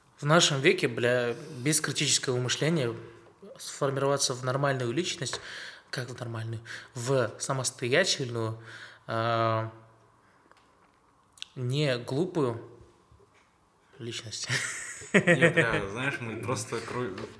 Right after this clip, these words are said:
Speaker 2: ходим вокруг этого, типа, вокруг слова "глупый", блядь.
Speaker 1: Ладно.
Speaker 2: Ну, типа, камон. Ну да, окей, критическое мышление важно, ты должен понимать, что, допустим, тебе говорят: "Ковида нет", ты такой:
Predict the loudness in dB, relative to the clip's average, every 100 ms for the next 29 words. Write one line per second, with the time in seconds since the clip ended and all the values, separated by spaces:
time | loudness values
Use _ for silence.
0 | -12 -10 -4 -4 -4 -4 -4 -6 -6 -6
1 | -6 -8 -8 -10 -8 -6 -6 -10 -8 -8
2 | -8 -10 -10 -10 -10 -10 -10 -12 -14 -18
3 | -20 _ -20 -20 -20 -20 -16 -14 -12 -12
4 | -12 -8 -6 -6 -4 -4 -4 -4 -6 -6
5 | -10 -14 -20 -20 -20 -20 -20 -18 -16 -10
6 | -6 -4 -2 -4 -6 -6 -6 -6 -8 -10
7 | -8 -8 -6 -6 -6 -6 -4 -2 -4 -6
8 | -8 -6 -6 -6 -8 -6 -6 -8 -10 -12
9 | -12 -12 -12 -12 -14 -12 -10 -8 -8 -8
10 | -8 -8 -6 -6 -8 -10 -12 -12 -8 -8
11 | -10